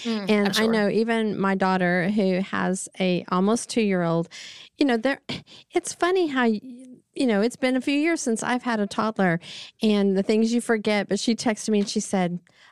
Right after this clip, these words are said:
Speaker 2: "Okay, he just took his diaper off and wet all over the floor. We're in a new
Speaker 1: <laughs>
Speaker 2: stage of parenting.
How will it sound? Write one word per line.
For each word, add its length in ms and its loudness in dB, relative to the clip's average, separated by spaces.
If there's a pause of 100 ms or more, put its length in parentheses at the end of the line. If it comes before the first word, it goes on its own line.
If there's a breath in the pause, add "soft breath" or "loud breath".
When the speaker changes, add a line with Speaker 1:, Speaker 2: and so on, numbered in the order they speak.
(140)
Speaker 2:
"Okay, 480 2
he 320 -2
just 380 -4
took 180 -4
his 180 -2
diaper 400 -4
off 300 -2
and 220 2
wet 280 -4
all 220 0
over 180 0
the 120 0
floor. 320 0
We're 260 2
in 180 4
a 80 4
new 220 6
Speaker 1:
<laughs> 100 -8
Speaker 2:
stage 260 2
of 100 -2
parenting. 560 0